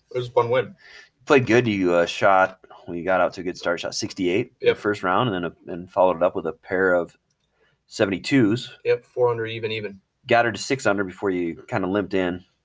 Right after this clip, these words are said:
Speaker 1: Yeah,
Speaker 2: Last
Speaker 1: bogeyed
Speaker 2: two.
Speaker 1: last two, yeah.
Speaker 2: But it was enough to, to win the event.
Speaker 1: Yep.
Speaker 2: We were following you along here in the pro shop. I was with Trey Mishek.
Speaker 1: Kid's,
Speaker 2: And
Speaker 1: kid's a legend.
Speaker 2: and he, uh, he was not happy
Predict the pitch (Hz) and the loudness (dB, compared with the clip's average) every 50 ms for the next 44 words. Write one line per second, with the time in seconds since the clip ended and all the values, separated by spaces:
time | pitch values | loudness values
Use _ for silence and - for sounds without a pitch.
0 | _ _ - - - - - - 117 120 117 - 90 87 110 104 107 110 - - | _ _ -2 2 4 4 4 4 4 4 4 6 4 2 2 0 0 0 -2 -2
1 | 113 107 107 104 107 101 104 107 104 - _ _ _ _ - 104 113 104 104 - | 0 2 2 2 2 0 0 -2 -6 -10 _ _ _ _ -4 2 4 4 4 4
2 | - 101 107 104 98 101 92 87 90 92 - - - 98 90 85 82 82 82 - | 2 -2 -2 -2 -4 -4 -4 -2 -2 -2 -4 -6 -8 -6 -4 -4 -4 -4 -6 -10
3 | - _ _ _ _ _ _ _ _ _ - - 98 95 98 98 98 92 90 87 | -14 _ _ _ _ _ _ _ _ _ -8 -6 -2 -2 -2 -2 -2 -2 -4 -4
4 | 80 85 85 98 95 - - _ _ _ _ _ - 120 - 90 92 98 101 92 | -2 -2 0 -2 -2 -4 -8 _ _ _ _ _ -2 -2 0 0 0 0 -2 -2
5 | - - 101 95 92 92 90 90 87 85 87 90 92 90 95 90 87 85 82 - | 0 0 2 2 2 2 0 0 0 2 2 2 2 0 -2 -4 -4 -6 -4 -2
6 | 92 92 92 - - 85 87 87 87 87 87 85 - 87 - - - 98 95 92 | -2 -2 -2 0 2 2 2 2 0 -2 -2 -4 -6 -8 -8 -4 -2 0 0 0
7 | 87 87 95 95 - 90 78 87 95 - _ _ _ _ _ _ _ _ _ _ | -2 -4 -6 -6 -4 -2 -2 -2 -2 -4 _ _ _ _ _ _ _ _ _ _
8 | _ _ _ _ - - 95 87 85 87 85 82 135 127 117 - - - 76 - | _ _ _ _ -4 -2 0 0 0 -2 0 0 0 0 0 -4 -8 -8 -8 -8
9 | - - - - _ _ - 95 98 92 92 87 85 - 107 104 107 101 95 90 | -12 -16 -20 -20 _ _ -4 -2 0 0 -2 -4 -6 -4 -4 0 2 4 6 6
10 | 85 82 80 78 - - - _ _ _ _ _ _ _ _ _ _ _ _ _ | 8 6 6 4 0 -4 -10 _ _ _ _ _ _ _ _ _ _ _ _ _
11 | _ _ _ _ _ _ _ _ _ - 113 107 95 85 87 90 90 92 101 95 | _ _ _ _ _ _ _ _ _ -4 -2 -2 -2 -2 -2 0 2 2 2 0
12 | 98 92 92 101 - - 65 67 65 - | 0 -2 -2 -2 -4 -6 -8 -10 -10 -12